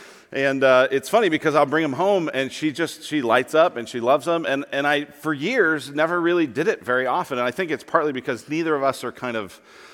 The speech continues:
uh, love language gifts people. Um, you know, we like gifts, but that's not kind of the way we sort of communicate mostly. Um, you know, and I think for me, for flowers, it's kinda like, you know, you spend out this money and then they die fast, and it's like,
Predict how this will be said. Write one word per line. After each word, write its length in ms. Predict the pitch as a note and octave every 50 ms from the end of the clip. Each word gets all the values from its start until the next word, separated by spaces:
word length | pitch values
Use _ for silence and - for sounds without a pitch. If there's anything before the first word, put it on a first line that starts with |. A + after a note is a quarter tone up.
| - - - _ _ _ - _ -
uh, 140 | G#2 G2 G2+
love 320 | G#2 A#2 B2+ C3 A#2 A2+
language 600 | B2 B2 A#2+ B2+ A#2+ G2+ A2+ A2 F#2+ F2 F2 D#2+
gifts 380 | D#2 A2+ B2+ B2+ - - - -
people. 580 | - C#3+ C#3+ C#3+ C#3+ D3 D3+ D#3+ E3+ D#3+ - - - _ _ _ _ -
Um, 460 | G2+ G#2 G2+ G2+ G2 F#2+ F#2 F#2+ - -
you 80 | C#3+
know, 40 | D3
we 80 | B2+ A2
like 220 | G#2 G#2+ A#2 -
gifts, 300 | - A2 A2 A2 - -
but 180 | - G#2+ F#2+ -
that's 200 | G#2 G2+ G2+ -
not 140 | G#2+ G#2 -
kind 140 | - A2 G#2
of 40 |
the 80 | F#2 F#2
way 140 | F#2 F#2+ G2
we 240 | F#2 F2+ F#2+ F#2+ F#2
sort 240 | - - - F#2
of 300 | F2+ F2 E2 - - -
communicate 480 | _ - G2+ G2+ G#2+ G#2+ G2+ G#2+ G#2 E2+
mostly. 500 | G2 G2 G2 - - G2+ G2+ G2+ G2+ -
Um, 260 | F#2+ F2+ F2 E2 D#2+ - - - - - - -
you 60 | F#3+
know, 80 | F3+
and 40 | E3+
I 40 | D#3
think 140 | E3 F#3 D#3
for 100 | - D3+
me, 140 | D3 D#3+ D#3
for 180 | - - A#2
flowers, 460 | - - C3 D3 D3 D3+ D3+ C3 A#2+
it's 100 | A#2+ -
kinda 180 | - - C3 B2+
like, 200 | A#2+ A2 - -
you 40 | D3+
know, 120 | E3 D#3+
you 200 | D3 C#3+ C3 A#2
spend 380 | G#2+ - - - D#3+ E3 D#3 C#3
out 140 | C3+ B2+ -
this 180 | A#2 A2 -
money 360 | - C3 D#3 D3 C#3 C3+ B2
and 120 | A2+ G#2 G2+
then 100 | G#2 G#2
they 140 | G#2 G2+ F#2+
die 600 | D2+ - - E2 D#2+ E2 F2 F2 F#2 F#2+ F#2+ F2+
fast, 680 | - - G2+ G2 F#2 G2 G2 F2+ F#2 F2+ - - -
and 160 | F2 F2 D#2+
it's 180 | E2+ E2 - -
like, 320 | F2 F2 F2 F2 - -